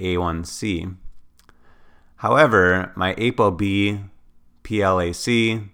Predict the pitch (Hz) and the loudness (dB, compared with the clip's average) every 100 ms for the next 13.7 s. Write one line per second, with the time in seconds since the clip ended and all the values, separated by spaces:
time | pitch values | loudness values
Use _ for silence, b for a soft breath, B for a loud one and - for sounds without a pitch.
0 | _ _ b b b b - 90 - 104 | _ _ b b b b 4 4 4 -2
1 | 87 85 85 85 - 90 90 85 92 98 | 2 2 0 -4 -2 0 0 -4 2 4
2 | 95 98 95 - - - 113 87 80 90 | 4 0 -6 -16 -20 -18 -10 -10 -2 -2
3 | 85 87 87 113 107 92 - 92 87 82 | -2 -6 0 4 4 2 -2 -4 -4 -6
4 | 80 82 - 117 107 85 92 - _ _ | -8 -8 -2 2 2 2 -6 -14 _ _
5 | _ _ _ _ - _ - - 120 117 | _ _ _ _ -20 _ -14 -2 0 2
6 | 110 92 82 95 104 95 - 90 87 113 | 4 2 4 6 6 4 -2 -6 2 2
7 | 117 - 90 87 92 - 110 - 87 85 | 2 0 2 0 -6 0 0 0 -4 -2
8 | 110 101 85 82 - - 87 87 90 85 | -2 -2 -2 -4 -6 -8 -6 -4 -2 -2
9 | 85 - 85 87 76 - - - _ _ | -4 -8 -6 -4 -4 -6 -14 -20 _ _
10 | _ _ _ - - 135 104 104 104 95 | _ _ _ -12 2 4 4 2 -4 2
11 | 98 101 - 104 95 90 95 95 98 98 | 4 4 4 -2 0 0 -2 -4 -6 -10
12 | - 85 85 - - 85 - 87 82 80 | -10 -4 -4 -4 -8 -10 -8 -8 -4 -2
13 | 82 - 113 127 85 87 - | -2 -2 -2 0 -2 -8 -14